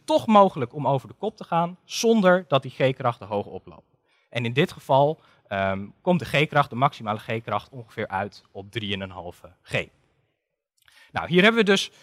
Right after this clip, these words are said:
steeds die, die, die, eh, snelheid voor nodig en de krontenstraal. En op dezelfde manier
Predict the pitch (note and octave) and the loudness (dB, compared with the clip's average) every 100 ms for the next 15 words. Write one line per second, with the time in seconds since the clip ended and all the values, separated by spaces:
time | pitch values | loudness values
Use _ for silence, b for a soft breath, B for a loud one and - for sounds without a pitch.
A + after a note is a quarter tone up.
0 | b - G3+ G3 - D3+ B2+ A#2+ A2+ - | b 0 2 2 -2 -4 -6 -8 -20 -16
1 | A2+ G2+ _ _ - F#2 F#2+ - A3+ A#3 | -14 -14 _ _ -12 -10 -6 4 4 6
2 | G#3+ G#3 F#3+ F3 F3 F3 - _ _ F3+ | 2 0 -4 0 0 -2 -10 _ _ 2
3 | F3+ D3 C#3+ G#2+ - - F2 - C3+ B2+ | 2 0 -4 -8 -10 -18 -18 -12 -8 -6
4 | C#3 A3+ B3+ - E3+ C#3 F3+ C4+ | -2 2 2 2 0 0 0 -2